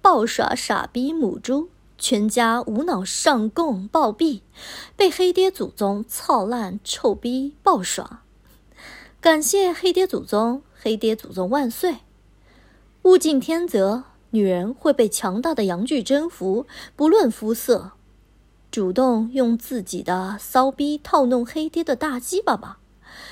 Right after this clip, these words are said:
这样的例子会越来越多。而黄皮男的阳痿小鸡巴只能被淘汰。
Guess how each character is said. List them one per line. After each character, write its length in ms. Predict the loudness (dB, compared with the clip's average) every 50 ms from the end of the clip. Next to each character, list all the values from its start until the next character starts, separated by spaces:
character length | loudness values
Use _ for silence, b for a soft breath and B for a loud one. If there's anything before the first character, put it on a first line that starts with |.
| B B B B B
这 100 | 2 4
样 160 | 4 4 4
的 120 | 2 2 2
例 200 | 2 0 -2 -4
子 340 | -4 -2 0 2 2 2 2
会 220 | 0 -2 0 2
越 140 | 4 4 4
来 160 | 2 0 -2
越 180 | -2 -2 -2 -2
多。 340 | -4 -6 -8 -8 -10 -16 -20 _ _ _ b b b b b b b b b 2
而 200 | 4 4 4 2
黄 340 | 0 -2 -2 0 0 -2
皮 220 | -4 -6 -4 -4 -2
男 240 | -2 -2 -2 -2 -2
的 140 | -2 -4
阳 240 | -2 -2 -2 -2 -2 -2
痿 220 | -2 -2 -2 -2
小 260 | -4 -6 -6 -8 -8 -10 -12
鸡 240 | -8 -6 -4 -4 -4
巴 220 | -6 -8 -14 -14 _ _ _ _ _ _ _ _ -12
只 200 | -8 -6 -4 -4
能 360 | -4 -4 -6 -6 -6 -8 -10 -12 -18 _ _
被 140 | -2 -2 0
淘 260 | 0 -2 -6 -8 -8
汰。 280 | -8 -6 -8 -8 -8 -8